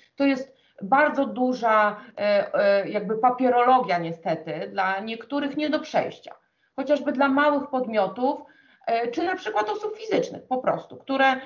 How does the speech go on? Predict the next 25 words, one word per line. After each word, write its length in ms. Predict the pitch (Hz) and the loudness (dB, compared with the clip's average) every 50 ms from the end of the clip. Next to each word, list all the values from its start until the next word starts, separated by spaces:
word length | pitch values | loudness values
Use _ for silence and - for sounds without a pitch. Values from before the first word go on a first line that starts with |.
| - - _ _ | -16 -20 _ _
chcą, 460 | - - 330 311 330 320 311 320 - _ _ _ - | -4 2 4 4 4 4 2 -2 -6 _ _ _ -8
e, 220 | - 233 226 226 | -4 -4 -4 -2
może 280 | 226 247 285 277 302 294 | 0 0 2 4 4 4
mają 280 | 285 294 302 294 294 | 4 6 4 4 2
świetny 360 | 277 - - 311 302 277 285 277 | 0 -2 -4 -4 -2 -2 -4 0
pomysł, 520 | - 254 220 202 208 240 285 277 - - - | 2 2 2 4 2 -2 -2 -4 -6 -6 -2
ale 280 | 208 220 233 233 269 277 | 2 2 2 2 2 0
no 160 | 285 302 302 | 0 -2 -2
nie 160 | 302 302 302 | -2 -4 -2
będą 360 | - 294 285 285 285 302 269 | 0 0 0 2 0 -2 -4
uczestnikami 560 | - - 302 294 - 302 285 302 311 294 302 285 | -4 -8 -8 -8 -8 -10 -6 -6 -4 -4 -4 -6
przetargu, 460 | - - 294 302 277 262 254 262 262 | -6 -8 -2 0 0 0 0 0 -2
nigdy 280 | 262 262 254 214 262 | -2 -2 -2 -2 -2
nie 160 | 254 247 254 208 | 0 0 0 0
byli, 260 | 202 277 285 294 277 | 0 -2 -2 0 0
nie 120 | 269 269 | 0 0
wiedzą, 220 | 269 277 262 262 262 | -2 -2 -2 0 0
jak 160 | 254 254 - | 0 -2 -4
to 100 | - 247 | -6 -8
się 160 | - 233 196 | -4 -2 0
robi. 220 | 170 151 151 170 | 0 0 0 0
Natomiast 440 | 170 180 185 269 262 277 262 214 214 | -4 -4 -4 -4 -4 -4 -4 -4 -2
właśnie 380 | 240 302 302 277 - - 262 254 | 0 0 0 0 -2 -4 -6 -6
tryb 200 | - 240 247 - | -4 -6 -8 -4
konkursowy 720 | 233 220 208 - 196 196 - - 196 185 185 240 240 | -4 -4 -4 -4 -6 -8 -4 -4 -4 -2 -2 -2 -4